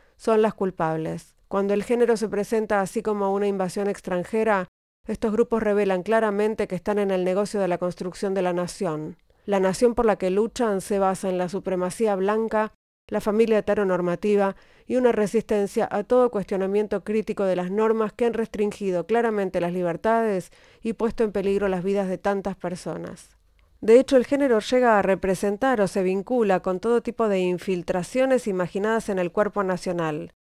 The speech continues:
Los inmigrantes, las importaciones, la alteración de la economía local por los efectos de la globalización. Así, el género se convierte en un fantasma, a veces personificado como el mismo diablo, una fuerza pura de destrucción que amenaza la creación de Dios,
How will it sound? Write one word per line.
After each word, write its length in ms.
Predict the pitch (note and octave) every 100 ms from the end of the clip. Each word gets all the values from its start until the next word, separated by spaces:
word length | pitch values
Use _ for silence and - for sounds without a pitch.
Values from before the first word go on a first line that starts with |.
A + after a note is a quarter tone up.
| _
Los 200 | - G3
inmigrantes, 640 | G#3 G3+ G3 G#3+ G#3 F3+ F3+
las 180 | F#3 G3
importaciones, 960 | F#3 F#3 F#3 F#3 - G#3+ G#3 F#3 F#3
la 80 | F#3
alteración 500 | F3 F#3+ F#3 F3+ G#3+
de 60 | G#3+
la 80 | F#3
economía 440 | F#3 F3+ F#3+ G#3
local 320 | F#3+ F#3+ G#3
por 160 | G3+ F#3
los 180 | F3 F#3+
efectos 340 | - G3 G3+
de 120 | F#3+
la 80 | F3
globalización. 1000 | E3+ F3 F3 F3 F3+ F3 G3+ E3+ E3+ F3 _ _
Así, 340 | G#3 - A#3+
el 120 | A3 G3
género 360 | A#3+ A3+ A3
se 140 | G3+ F#3+
convierte 400 | F#3+ G3+ G3+ G#3
en 80 |
un 100 | G3+
fantasma, 640 | G3 F#3+ F#3 G#3+ F#3 F#3 E3+ _ _ -
a 80 | G3+
veces 260 | G#3+ A#3
personificado 720 | - F#3+ G3 F#3+ G3+ G3+ G#3+
como 180 | G#3 F#3+
el 60 | F3+
mismo 380 | G#3 G3+ G3+ F#3
diablo, 580 | G#3+ G3+ F3+ E3+ E3 - _ _ _
una 200 | G#3+ A3
fuerza 360 | - A#3 A3 G3+
pura 280 | - A3 G#3+
de 140 | G3
destrucción 680 | F3+ F3 F#3 E3+ - A3 A3
que 80 | G#3
amenaza 400 | F3+ F#3+ G3+ G#3
la 100 | F#3
creación 460 | F#3 F3+ - G#3
de 120 | F#3+ F#3
Dios, 480 | G#3+ G3+ F#3+ -